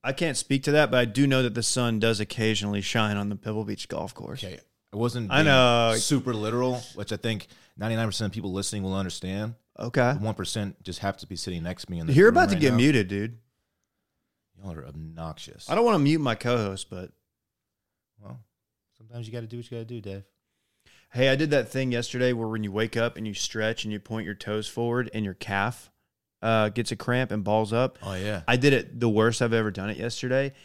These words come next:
Speaker 1: and I was writhing in pain. Like, I was like, I thought I'd done something, like, serious to it. And it, 'cause it did <laughs> not go away for, like, twenty seconds.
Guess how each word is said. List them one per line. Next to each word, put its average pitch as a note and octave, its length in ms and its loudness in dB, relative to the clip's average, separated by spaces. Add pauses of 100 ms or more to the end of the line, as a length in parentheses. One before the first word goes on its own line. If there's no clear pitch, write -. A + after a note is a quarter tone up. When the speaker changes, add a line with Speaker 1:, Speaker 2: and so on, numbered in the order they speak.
(200)
Speaker 1:
and G#2+ 80 -4
I A2+ 60 2
was B2 160 2
writhing G#2 480 2
in F2+ 120 -6
pain. C#2 320 -16 (880)
Like, A2 240 -2 (320)
I B2+ 120 2
was C3 180 0
like, B2 320 2 (800)
I A#2 60 -4
thought E3 180 8
I'd C3 160 8
done B2 160 2
something, A2 280 -2
like, G2 140 -6
serious G#2+ 520 0
to C2+ 180 -12
it. - 120 -14 (1000)
And A2+ 100 -4
it, A2 80 -2
'cause A2+ 140 -4
it A#2+ 80 0
did B2+ 160 4
<laughs> - 0 -
not G2+ 340 0
go D#3+ 160 10
away B2+ 280 8
for, A#2 180 2
like, G#2 220 0
twenty B2 280 2
seconds. G2+ 580 -2